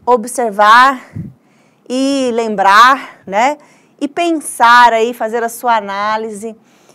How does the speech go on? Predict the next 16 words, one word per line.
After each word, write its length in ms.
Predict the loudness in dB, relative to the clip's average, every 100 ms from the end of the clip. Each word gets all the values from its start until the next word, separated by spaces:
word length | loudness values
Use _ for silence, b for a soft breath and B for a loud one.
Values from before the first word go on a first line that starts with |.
| b
É, 520 | 0 2 4 2 0 -4 _ _ _ _
o 40 |
que 120 | -16
que 80 | -12
você 220 | -14 -4
acha 460 | 0 0 -4 -16 -20 _ _ _ _
que 100 | _
existe 340 | -10 -10 -12 -14
em 60 |
comum 440 | -14 -12 -12 -12 -14 -14
entre 380 | -14 -14 -16
uma 140 | -16 -16
célula 380 | -6 -2 -2 -4
e 60 |
o 40 | -8
universo? 560 | -10 -8 -8 -8 -12